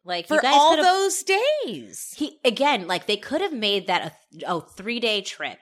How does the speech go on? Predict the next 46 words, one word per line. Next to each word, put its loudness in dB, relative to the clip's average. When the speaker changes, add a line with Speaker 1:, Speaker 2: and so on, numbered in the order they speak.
Speaker 1:
Like, -6
you -10
know -6
what -2
Speaker 2:
At 4
Speaker 1:
I -10
mean? -8
Speaker 2:
most. 0
Maybe 0
Speaker 1:
At 2
Speaker 2:
even 0
two. 2
Speaker 1:
I, -6
you 0
know, 4
I'm, 0
I 4
give -4
him -6
that 0
extra 0
day. 0
I, -6
I, 0
I 4
gave 6
him 0
Speaker 2:
Maybe, 0
Speaker 1:
an 2
extra 0
Speaker 2:
yeah, 2
Speaker 1:
day. 6
Speaker 2:
you 4
did. -8
You -4
did. -4
You -10
Speaker 1:
I -8
Speaker 2:
did. -10
Speaker 1:
gave -4
him -10
a -6
little -4
extra -6
day, -2
Speaker 2:
You -8